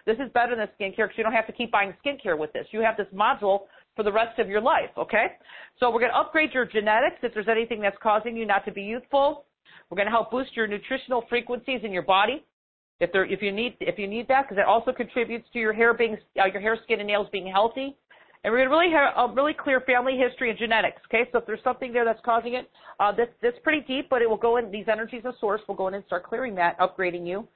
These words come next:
and getting rid of all those belief systems, uh, whatever you've got, I call it inherited from your, um, ancestral inherited line. Okay, you'll do, you'll get, you'll get a, um, a meditation, um, extra bonus with mine valued at ninety-seven dollars. Just know that's a bonus. Stay with everybody here.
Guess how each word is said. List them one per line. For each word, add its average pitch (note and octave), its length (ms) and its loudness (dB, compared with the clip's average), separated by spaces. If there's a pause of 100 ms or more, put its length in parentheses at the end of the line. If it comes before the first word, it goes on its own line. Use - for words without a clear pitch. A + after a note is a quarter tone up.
(260)
and F3 160 -4
getting F#3 200 -2
rid F3+ 140 -2
of F3 100 0
all F3 140 6
those E3+ 300 2
belief A3+ 280 -2
systems, D3+ 460 -4
uh, E3 140 2
whatever F3+ 280 4
you've F3 200 -2
got, E3 260 2 (240)
I F3+ 80 4
call F3+ 200 4
it D#3 80 0
inherited E3+ 600 -2
from E3+ 180 0
your, D#3+ 240 -2
um, D#3 140 2
ancestral F3 480 -2
inherited F3 420 -2
line. D3 260 -2 (1160)
Okay, A#3+ 260 4
you'll C4+ 140 2
do, D4+ 80 0
you'll D#4+ 140 4
get, D4 240 0
you'll C4+ 100 2
get C4+ 120 2
a, B3 140 2
um, A3 220 2
a G#3+ 140 0
meditation, A#3+ 640 -2
um, G3+ 180 2
extra G#3+ 320 0
bonus G3 440 0
with G#3+ 160 -4
mine G3 240 -2
valued F#3 320 2
at - 80 -2
ninety-seven F3+ 500 -4
dollars. G#3 440 4 (380)
Just G#3 160 0
know G#3 120 0
that's F#3+ 200 2
a F#3+ 60 4
bonus. G#3+ 400 2
Stay G#3 160 2
with G3 140 -4
everybody F3+ 500 0
here. C#4 320 2